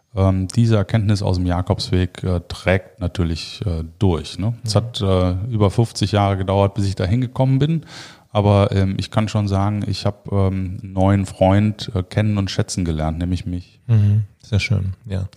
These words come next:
Speaker 2: Guck mal, und jetzt sind wir schon wieder fast durch, du. Und haben heute, wir haben ja gesagt, so roundabout eine halbe Stunde, sind wir schon drüber.
Speaker 1: Ja.
Speaker 2: Und, äh, Umbruch, Aufbruch, äh,
Speaker 1: Ja.
Speaker 2: zum Thema Jakobsweg, was für viele ja dann auch so eine, so eine Zeitenwende ist, ne, für sich selbst.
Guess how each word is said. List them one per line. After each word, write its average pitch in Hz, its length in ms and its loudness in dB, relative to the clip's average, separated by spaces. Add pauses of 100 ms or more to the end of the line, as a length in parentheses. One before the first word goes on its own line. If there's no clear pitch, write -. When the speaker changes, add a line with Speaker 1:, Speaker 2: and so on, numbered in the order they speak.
(140)
Speaker 2:
Guck 123 100 2
mal, 110 80 6
und 101 60 2
jetzt 95 120 0
sind 110 120 2
wir 104 80 4
schon 101 140 0
wieder 101 140 0
fast 101 240 -4
durch, 117 220 2
du. 92 180 -4 (300)
Und 110 140 2
haben 104 200 4
heute, 98 460 2
wir 101 80 0
haben 101 80 2
ja 98 60 0
gesagt, 98 240 -2
so 95 180 -4
roundabout 92 300 -2
eine 90 160 -2
halbe 87 200 -4
Stunde, 104 360 -4
sind 101 180 -4
wir 95 60 -4
schon 95 160 -6
drüber. 98 280 -2 (200)
Speaker 1:
Ja. 110 420 4
Speaker 2:
Und, 113 240 2
äh, 101 320 2
Umbruch, 123 420 2
Aufbruch, - 800 -4
äh, 107 80 2
Speaker 1:
Ja. 101 180 4
Speaker 2:
zum 104 180 0
Thema 110 220 4
Jakobsweg, 101 680 0
was 107 100 -4
für 101 80 0
viele 117 240 0
ja 107 220 4
dann 107 180 0
auch 104 140 -2
so - 160 -2
eine, 107 160 4
so 104 80 2
eine 101 160 2
Zeitenwende 107 640 -2
ist, 98 240 -4
ne, 110 100 4
für - 140 -4
sich 101 160 0
selbst. - 360 -4